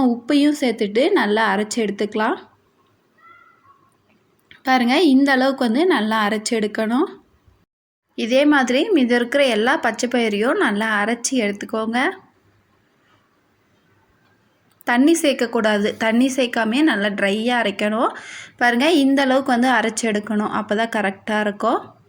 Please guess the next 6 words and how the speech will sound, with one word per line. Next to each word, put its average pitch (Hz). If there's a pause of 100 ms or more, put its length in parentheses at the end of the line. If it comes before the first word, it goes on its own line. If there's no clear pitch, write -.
(1500)
இப்போ 254 (200)
ஒரு 269 (200)
பெரிய 254
வெங்காயம் 233
வந்து 214 (200)
சின்ன 254